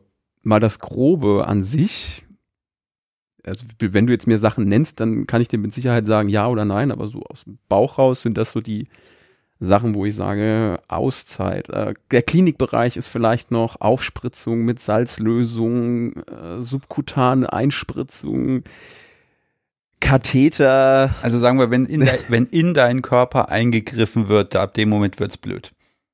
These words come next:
Speaker 1: Jein.
Speaker 2: Aha.
Speaker 1: Sounding, ja.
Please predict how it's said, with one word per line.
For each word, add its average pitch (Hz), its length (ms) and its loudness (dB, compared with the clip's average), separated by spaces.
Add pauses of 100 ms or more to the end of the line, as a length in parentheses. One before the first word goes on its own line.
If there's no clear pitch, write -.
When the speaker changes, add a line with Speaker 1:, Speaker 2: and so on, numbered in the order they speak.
(520)
Speaker 1:
Jein. 101 420 2 (1120)
Speaker 2:
Aha. 101 460 0 (120)
Speaker 1:
Sounding, 131 920 0 (420)
ja. 127 380 2